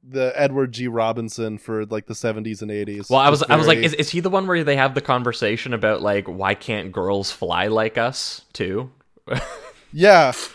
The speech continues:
Speaker 1: he says something like, "Why can't broads fu-, fly like us?" And it's like, the
Speaker 2: Yeah.
Speaker 1: fuck does that mean,
Speaker 2: Yeah,
Speaker 1: man?
Speaker 2: he's like, he's like, "You know, we're, we're, we're cool. We're out here doing our own shit." And he says something along the lines of, uh, "Better than wings is they should have tits," or something. Like, this movie is just, like, so repulsively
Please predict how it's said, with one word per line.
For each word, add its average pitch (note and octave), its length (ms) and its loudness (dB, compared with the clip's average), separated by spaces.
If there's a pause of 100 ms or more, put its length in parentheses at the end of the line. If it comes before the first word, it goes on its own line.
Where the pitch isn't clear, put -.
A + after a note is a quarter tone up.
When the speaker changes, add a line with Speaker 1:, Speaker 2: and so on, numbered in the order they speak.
(120)
Speaker 1:
he E3+ 100 -4
says F3 220 0
something D3 260 -2
like, C3 140 -6
"Why C#3+ 120 2
can't C3+ 280 -2
broads C#3 340 6
fu-, D3+ 240 2
fly D3 240 2
like C3+ 240 -2
us?" C3+ 260 0
And A#2+ 60 -18
it's - 100 -16
like, A#2+ 120 -10 (260)
the - 80 -6
Speaker 2:
Yeah. - 60 -2
Speaker 1:
fuck C4 160 8
does B3 140 -4
that G3+ 200 10
mean, G#3 360 0
Speaker 2:
Yeah, D#3 100 6
Speaker 1:
man? D3 80 4
Speaker 2:
he's G#3 120 8
like, D#3+ 100 8
he's D3+ 100 6
like, D3 160 4
"You D#3 60 4
know, D3+ 80 8
we're, D#3 200 4
we're, D3+ 400 0
we're D3 200 2
cool. D3+ 400 0
We're C3 160 2
out C3 160 2
here C3+ 160 0
doing A#2+ 320 0
our A2+ 120 2
own A2 140 0
shit." B2+ 220 0
And G#2+ 100 -4
he A#2+ 80 -4
says A2+ 180 -2
something A2 280 -4
along G2+ 380 -2
the G2 80 -4
lines G2 340 -4
of, F#2+ 260 -2
uh, G2 240 0
"Better C#3 300 2
than A#2 220 -2
wings A#2 400 -2
is G2+ 120 -6
they G#2 120 0
should G2+ 180 -8
have G2 280 -4
tits," - 460 -4
or G2+ 140 -6
something. F#2+ 340 -4
Like, G#2 140 0
this C3 120 -8
movie F#3 220 4
is D#3+ 140 0
just, D3 160 -4
like, C#3 160 2
so A#2 1080 0
repulsively F#2+ 960 -4